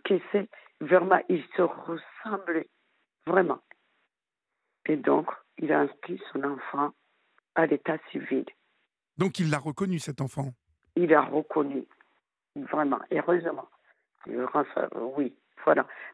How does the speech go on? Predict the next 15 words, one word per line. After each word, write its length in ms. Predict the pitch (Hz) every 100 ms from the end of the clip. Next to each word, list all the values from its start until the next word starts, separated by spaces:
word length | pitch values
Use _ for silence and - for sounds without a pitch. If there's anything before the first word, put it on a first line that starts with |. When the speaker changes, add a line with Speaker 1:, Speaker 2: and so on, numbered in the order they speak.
| -
Speaker 1:
Mais 160 | 196 - -
sauf 160 | 254 - 160 -
que 220 | - 135 - - - - -
il 160 | 196 175
a 60 |
reconnu 560 | 165 165 202 - 233 233 -
cet 240 | - - 165
enfant-là, 460 | 156 - - 170 - _ _ _ _ _ - _ -
mais 420 | 170 165 165 - _ _ _ _ _ _ _ _ _
de 460 | - 165 151 143 143
la 160 | 143 156 -
suite, 300 | 165 180 - - - _ _ _ _ _ _ _ _ -
il 140 | 180
n'est 440 | 147 180 - 165 139
jamais 460 | 175 170 185 -